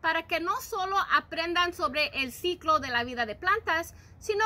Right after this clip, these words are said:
que aprendan más sobre los alimentos que comen. Aquí está una hoja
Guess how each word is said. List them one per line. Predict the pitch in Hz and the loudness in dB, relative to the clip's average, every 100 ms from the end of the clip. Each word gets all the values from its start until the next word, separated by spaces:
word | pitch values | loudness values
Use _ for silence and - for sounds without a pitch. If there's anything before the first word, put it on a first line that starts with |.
| 466 | 4
que | 466 | 2
aprendan | 427 403 403 403 | 2 0 0 2
más | 370 440 - | 4 4 2
sobre | 392 370 | -6 -4
los | 359 349 | -2 0
alimentos | 392 370 349 440 330 - | 0 -2 -6 -6 -6 -8
que | 415 403 | -10 -8
comen. | 554 466 175 - - - - - - - - - | -8 -8 -12 -16 -20 -20 -20 -20 -20 -20 -18 -4
Aquí | 302 403 | -2 0
está | 466 494 | 0 0
una | 480 480 466 349 | 2 6 6 4
hoja | 392 | 6